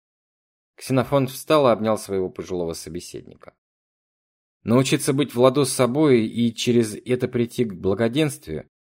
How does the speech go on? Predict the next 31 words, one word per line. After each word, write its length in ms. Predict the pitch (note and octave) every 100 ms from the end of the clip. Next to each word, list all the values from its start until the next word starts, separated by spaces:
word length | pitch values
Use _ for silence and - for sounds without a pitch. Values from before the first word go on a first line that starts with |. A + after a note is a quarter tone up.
| _ _
это 220 | A#2 A#2
все, 220 | B2+ - D3+
что 180 | -
я 60 | B2+
когда-либо 540 | B2 A#2+ A#2+ A#2+ A2
упрашивал 600 | G#2+ G#2 A2+ F#2+ - F2+ -
у 100 | F#2+
судьбы", 540 | - G#2+ G2+ D2+ - _ _ _
задрожал 600 | F2+ F2+ F#2 F2+ G2+ F#2
он 160 | E2+
губами 380 | E2 E2+ E2 E2
от 80 | F2+
чувства. 460 | - D#2+ - - - _ _ _ _ _ _
"Ты 80 | D3
всегда 360 | D3 D3 E3
знал 320 | C#3 D3+ C#3+
то, 140 | - F3
что 180 | - C#3+
мне 180 | D3
приоткрывалось 880 | C#3+ C3+ B2+ - C#3 C3+ C3+ C3 C3
лишь 200 | B2+ A#2+
мельком. 520 | C3 C3+ G2 C#2+ - - _ _ _
Вот 340 | G2+ D3 D#3 -
кого 300 | - A#2+ A#2+
нужно 320 | A2+ G2 G2+
поставить 540 | G#2+ - G#2 F#2 E2
во 80 | E2+
главе 340 | F2+ F2+ F2
Афин. 320 | F2+ - C#2+ -
Тебя, 380 | - C#3 C#3 G2
Сократ. 460 | - A2 A2 D2